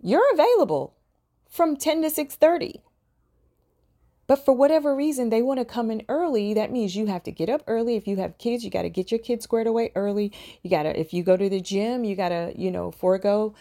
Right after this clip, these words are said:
you know, going to the gym so that you can get there early. So you don't make, don't put all the pressure on yourself for making these changes and put none on your customer, right? So what do you have to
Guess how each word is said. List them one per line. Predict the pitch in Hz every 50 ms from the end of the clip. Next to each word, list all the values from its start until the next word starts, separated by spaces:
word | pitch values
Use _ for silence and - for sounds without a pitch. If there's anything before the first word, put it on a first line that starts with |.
| - - - _
you | - 190
know, | 180 160 165
going | 160 - 170 175 190 202
to | 208 - 226
the | 240 233
gym | - 311 320 302 277 247
so | 220 - 202
that | 175 180
you | 170 180 180
can | - - 175
get | 165 180 175 -
there | 208 214 -
early. | 277 311 311 233 196
So | - - - 190 190 185 185 185 - - - - - _ _ _ _ _ _ _ _ _ _ _ _ _ _ _ _ _ _ _ _ _ _ _ _ -
you | 196 190 180
don't | 160 170 233 240 277 349 269 -
make, | 214 233 240 240 240 233 - - _ _ _ _ _
don't | - 233 262 - -
put | - - 320
all | 311 302
the | 269 233 -
pressure | - - 208 208 - 208
on | - 185 185
yourself | 180 170 170 - - - - - 294 320 320 254 202 202 -
for | 202 190
making | 190 185 185 202 185 185
these | 175 180 175 -
changes | - - 240 254 269 262 220 185 170 170 170 170 - -
and | 180 180 -
put | - 196 -
none | - 170 175 180 180
on | 175 170 165
your | 160 151 151
customer, | _ - - - - - 185 - - - 165 156 - - - - _ _ _ _ _ _ _ _ _ _ _ _ _ _ _ _ _ _ _ _ _ _ _ _ _ _ _ _ _
right? | - 180 180 220 285 349 - _ _ _ _ _ _ _ _ _ _ _ _ _ - - - _
So | - - 277
what | 226 - 392
do | 427 415
you | 415 381 339
have | 311 285 269 254 -
to | - 233